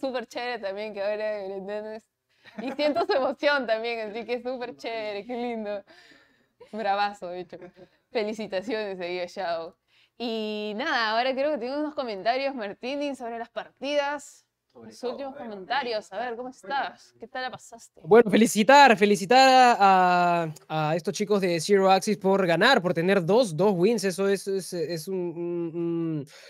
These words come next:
Speaker 3: algo bastante bueno, es algo bastante difícil de lograr también, ¿no? Teniendo en cuenta con tantos squads, tantos competitivos que hay, ¿no? Y,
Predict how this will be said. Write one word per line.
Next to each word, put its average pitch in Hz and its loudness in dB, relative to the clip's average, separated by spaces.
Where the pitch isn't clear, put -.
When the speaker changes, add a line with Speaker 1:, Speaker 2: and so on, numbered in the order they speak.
Speaker 3:
algo 185 4
bastante 190 0
bueno, 247 6
es 233 0
algo 294 2
bastante 240 2
difícil 220 -4
de 208 2
lograr 156 2
también, 165 -4
¿no? 170 -4
Teniendo 156 -6
en 147 -4
cuenta 170 -4
con 131 -10
tantos 165 -8
squads, 190 2
tantos 165 -4
competitivos 156 -8
que 139 -6
hay, 160 -2
¿no? 156 -8
Y, 151 -4